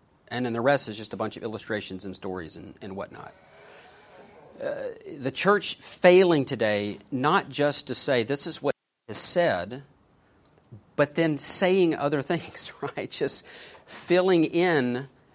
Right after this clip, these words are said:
that time with the, the, the, the, the thoughts of man, right? Just the, the plans of man. These are just man's unauthoritative, imperfect, fallible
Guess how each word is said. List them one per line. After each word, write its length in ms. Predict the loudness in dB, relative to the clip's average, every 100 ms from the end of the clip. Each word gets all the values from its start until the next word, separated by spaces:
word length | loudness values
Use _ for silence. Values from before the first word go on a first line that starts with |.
| _
that 340 | 2 4 4 0 -12 -10
time 680 | -2 2 2 2 -2 -6 -10
with 440 | -6 0 0 -2 -6
the, 160 | -6 -6 -2
the, 240 | 0 0
the, 260 | -4 -6 -4
the, 260 | -6 -6 -10 -18
the 160 | -6 -4
thoughts 300 | 0 0 0
of 80 | -2
man, 300 | -2 -4 -8 _ _ _ _
right? 300 | -4 -2 -2
Just 240 | -4 -6 -6
the, 80 |
the 180 | -6 -8
plans 600 | -14 -6 -4 -2 -2 -4
of 180 | -8 -8
man. 240 | -6 -6
These 160 | -6 -10
are 60 | -12
just 180 | -10
man's 640 | -8 -4 -2 -2 -2 -4 -8
unauthoritative, 1120 | -8 -6 -6 -4 -2 -2 -4 -6 -6 -8 -12 _ _ _ _ _ _
imperfect, 880 | -2 -2 -2 0 0 0 -6 -6 -18 _ _ _
fallible 880 | -18 -2 2 4 2 2 2 0